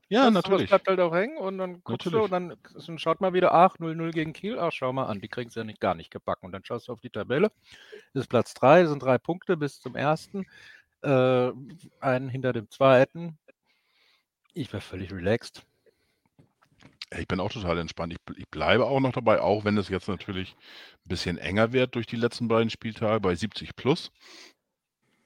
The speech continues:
Speaker 1: Und meine Erwartung vor der Saison, äh, war von vornherein, dass wir siebzig Punkte holen. Ähm,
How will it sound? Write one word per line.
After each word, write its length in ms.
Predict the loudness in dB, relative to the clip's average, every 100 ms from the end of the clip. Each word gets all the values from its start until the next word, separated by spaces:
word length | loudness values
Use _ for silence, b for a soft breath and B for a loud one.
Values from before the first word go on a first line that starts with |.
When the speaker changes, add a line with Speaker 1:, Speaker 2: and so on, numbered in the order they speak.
| _ -12
Speaker 1:
Und 340 | -6 -4 -6
meine 220 | -4 -2 -2
Erwartung 320 | -2 -2 -2
vor 140 | -2
der 100 | -2
Saison, 460 | -2 -2 -2 -4 -6
äh, 240 | -6 -4
war 100 | -4
von 160 | -4 -8
vornherein, 460 | -6 -4 -2 -2
dass 160 | -4 -8
wir 80 | -10
siebzig 280 | -10 -12 -8
Punkte 280 | -6 -4
holen. 260 | -2 -2 -4 _ B B B B B B B B _ -20 -8
Ähm, 460 | -2 0 -2 -4